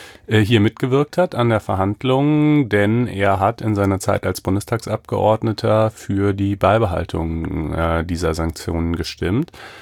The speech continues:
Aber auch darüber haben wir schon gesprochen, äh,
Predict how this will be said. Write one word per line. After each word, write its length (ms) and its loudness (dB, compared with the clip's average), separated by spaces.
Aber 680 4
auch 140 2
darüber 340 2
haben 120 0
wir 80 -2
schon 200 -2
gesprochen, 800 -2
äh, 480 0